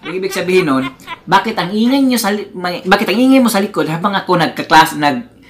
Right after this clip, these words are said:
ah, tuturo dito sa gitna?" Ang sabi ko naman, "Ma'am, hindi po ako nag-iingay, ma'am. Yung nag-iingay po sa likod, si Kimi at saka si Balingit." Sabi na, "Hindi, ikaw yung narinig ko." So, wala tayong magawa, mga guys. So, ngayon, mga guys, ito na nga.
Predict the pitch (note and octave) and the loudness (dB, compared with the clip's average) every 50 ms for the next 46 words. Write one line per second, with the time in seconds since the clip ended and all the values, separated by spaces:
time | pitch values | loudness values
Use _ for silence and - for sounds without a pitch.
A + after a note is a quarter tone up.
0 | _ _ _ _ _ _ _ - C3+ C#3 C#3 C#3 C#3 C#3+ C#3 C#3 C#3 C3+ C3 C#3 | _ _ _ _ _ _ _ 2 4 6 6 8 8 8 8 6 6 4 2 0
1 | C3+ D#3+ D#3 D#3 D#3+ C#3+ C#3+ C#3 - B2+ - A#2 G#2+ - C#3+ C#3+ C3+ - - _ | 0 2 2 2 2 2 0 -2 -4 -4 -8 -8 -8 -6 -6 -6 -6 -8 -12 _
2 | _ _ _ _ E3+ F3+ - C4+ C4+ A3+ B3 A#3+ G#3+ F3+ E3+ D#3 C#3 C#3 D#3 E3+ | _ _ _ _ -6 0 2 2 4 2 2 0 -2 -4 -2 -2 -2 0 2 2
3 | G3 G#3+ G#3 F3 D3+ - - - _ - - - - - - - - - - - | 2 0 -2 -4 -10 -14 -18 -20 _ -20 -20 -8 -4 -4 -2 0 -2 -2 0 0
4 | - - - - - - - D#3 D#3 D#3+ F3 G#3+ A#3 - G3+ G#3+ G3+ - - F3+ | 0 0 0 0 0 -2 -2 -2 2 2 2 0 2 0 -2 -2 -2 -4 -4 -2
5 | E3 D3+ D3 D3 D3+ C#3 C3+ C3 B2+ B2+ B2+ B2+ C3 B2+ B2+ B2 A2+ G#2+ - - | -2 0 0 0 0 0 -2 -2 -2 -2 -2 -2 -2 -2 -4 -4 -8 -10 -12 -20
6 | _ - - - - - - - E3+ F3+ F#3 A3+ A#3 A3+ A#3 A3+ A3+ G#3 G3 - | _ -20 -20 -20 -20 -18 -4 -2 0 2 4 4 4 4 4 2 0 -2 -2 0
7 | E3+ D#3 D3+ D3+ - - B2+ B2 B2+ B2+ A#2 - - _ _ _ _ _ _ _ | 0 0 0 -2 -2 -2 0 0 0 0 -4 -8 -16 _ _ _ _ _ _ _
8 | - A3 G#3+ - F#3 D#3+ C#3+ C3 B2+ B2+ C3 C3+ - F3+ E3+ E3 E3 C#3 B2 A2 | -8 -8 -4 0 0 2 2 2 2 0 0 -2 -4 -6 -6 -6 -6 -4 -4 -4
9 | G#2 G2+ G2+ G#2 A2 A2+ A#2+ B2+ B2+ - - _ _ _ _ _ - - E3 D#3 | -4 -4 -4 -6 -4 -4 -6 -8 -10 -12 -20 _ _ _ _ _ -6 -4 -4 -2
10 | D#3 E3 D3+ D3 E3+ F3+ F3+ F3+ F3 G3 F#3+ D#3 - - - C#3 - - E3+ F3 | -2 -2 -2 -2 -2 -2 0 2 4 4 4 2 0 -2 -6 -8 -2 4 6 8
11 | F#3 G#3+ A3+ A#3 A3+ A3 G#3 F#3+ F#3+ F#3 F3+ D3+ - - C3 A#2 - - - _ | 10 10 10 8 8 6 6 4 2 0 -2 -6 -4 -2 -4 -4 -4 -8 -20 _
12 | _ - D#3 D#3+ G3 F4 - - - G4+ D#4+ D4+ C#4 C4+ A#3+ C4+ C4 C4+ B3 A#3+ | _ -6 -4 -2 0 0 -2 -2 -2 -2 0 2 2 4 6 6 6 6 6 4
13 | B3 B3+ A#3+ - - F#3+ - - - - - D#3+ D#3+ F3+ G3 G#3 G3+ G3 G3 F#3+ | 2 2 4 4 2 2 2 -2 -10 -10 -8 -4 -2 0 0 0 0 0 0 0
14 | D#3 E3+ E3 - - D#3+ D#3 D#3 D3+ D3 C#3+ C3+ C3+ D3 | 0 -2 -2 -2 -8 -6 -4 -2 -2 0 0 2 0 0